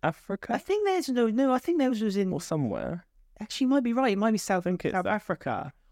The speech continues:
Speaker 2: Australia have a version too. And ironically,
Speaker 1: Mm.
Speaker 2: when we do the U K version, we send ours to a, Aus-, a jungle in Australia. Australia send theirs to a jungle somewhere completely different. They don't use the set in
Speaker 1: No,
Speaker 2: Australia.
Speaker 1: I thought you were gonna say jungle in the U K. I was like, "Pardon?"
Speaker 2: Yes, the
Speaker 1: The
Speaker 2: New
Speaker 1: jungle?
Speaker 2: Forest,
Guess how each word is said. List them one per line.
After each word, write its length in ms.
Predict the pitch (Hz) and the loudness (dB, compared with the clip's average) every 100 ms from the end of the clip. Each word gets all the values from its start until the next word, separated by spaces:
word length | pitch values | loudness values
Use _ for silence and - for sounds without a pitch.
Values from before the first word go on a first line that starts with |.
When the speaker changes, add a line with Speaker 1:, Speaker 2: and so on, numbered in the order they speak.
| - | -8
Speaker 2:
Australia 680 | 190 - 226 247 233 170 139 | -6 0 2 2 2 0 0
have 200 | - 139 | -4 -2
a 60 | |
version 340 | 131 131 127 139 | 0 0 -2 -4
too. 220 | - 175 | 0 0
And 120 | 170 | 2
ironically, 500 | 202 220 277 240 160 | 2 4 2 2 -2
Speaker 1:
Mm. 80 | 131 | 0
Speaker 2:
when 240 | 190 240 262 | 2 4 2
we 160 | 233 _ - | 0 _ -2
do 140 | 202 | 0
the 100 | 185 | 0
U 260 | 175 180 175 | 0 0 2
K 240 | 196 202 | 4 4
version, 460 | 165 127 120 113 120 | 4 0 0 -2 0
we 100 | 175 | 0
send 320 | - 180 160 - - | 2 0 0 -8 -4
ours 340 | 165 170 147 - | 2 2 2 -2
to 140 | 147 | -2
a, 80 | 139 | 0
Aus-, 220 | 139 - - | -2 -4 -2
a 140 | 143 - | -2 0
jungle 300 | 160 139 143 | 0 2 -2
in 40 | |
Australia. 500 | 135 - 220 170 107 - _ - | -2 2 2 2 -2 -6 _ -8
Australia 520 | 180 - 202 262 175 | -4 0 2 4 2
send 280 | - 165 156 | 2 0 2
theirs 380 | 190 180 113 135 | 4 4 0 -6
to 380 | - 165 156 156 | -2 2 4 2
a 100 | 156 | 0
jungle 560 | 147 165 151 147 151 143 | 0 0 0 0 0 -2
somewhere 320 | - 160 151 | -4 -2 -2
completely 300 | - 147 151 | -2 -2 -2
different. 280 | 151 208 151 | -2 -2 -2
They 60 | 160 | -2
don't 140 | 180 175 | -2 0
use 160 | 214 | -2
the 80 | 202 | -2
set 220 | - 147 | -4 -4
in 60 | 127 | -4
Speaker 1:
No, 80 | 110 | -6
Speaker 2:
Australia. 260 | - 127 | -4 -4
Speaker 1:
I 20 | |
thought 100 | 135 196 | 0 2
you 20 | |
were 40 | |
gonna 80 | 160 | 2
say 160 | 156 143 | 2 -2
jungle 340 | 139 139 135 | 0 0 0
in 60 | 131 | -2
the 80 | 127 | -2
U 100 | 127 | -4
K. 180 | 147 | -2
I 40 | 113 | -2
was 80 | 117 | -2
like, 180 | 110 | -4
"Pardon?" 360 | - 180 202 170 _ - | -4 -2 0 -4 _ 0
Speaker 2:
Yes, 360 | 208 156 - | 0 0 -4
the 100 | 180 | -2
Speaker 1:
The 60 | 180 | 0
Speaker 2:
New 60 | |
Speaker 1:
jungle? 200 | 180 190 175 | 4 4 4
Speaker 2:
Forest, 360 | 202 190 - | 2 -2 -6